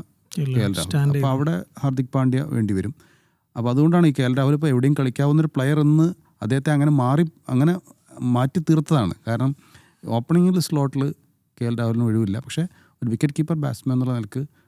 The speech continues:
Speaker 2: അദ്ദേഹത്തിന് ടീമിൽ എടുക്കാൻ പറ്റുകയും ചെയ്യും. അപ്പം സ്വാഭാവികമായിട്ടും അയാൾ ഇനിയും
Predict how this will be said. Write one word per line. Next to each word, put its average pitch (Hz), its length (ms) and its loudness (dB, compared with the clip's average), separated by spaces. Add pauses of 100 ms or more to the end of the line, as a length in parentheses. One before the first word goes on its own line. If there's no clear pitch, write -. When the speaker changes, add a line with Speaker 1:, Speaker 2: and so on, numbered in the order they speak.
(140)
Speaker 2:
അദ്ദേഹത്തിന് 117 540 -2
ടീമിൽ 110 320 0
എടുക്കാൻ 110 380 -4 (440)
പറ്റുകയും 117 400 0
ചെയ്യും. 76 220 -6 (160)
അപ്പം 135 220 -2 (500)
സ്വാഭാവികമായിട്ടും 175 600 0
അയാൾ 170 140 0
ഇനിയും 170 240 2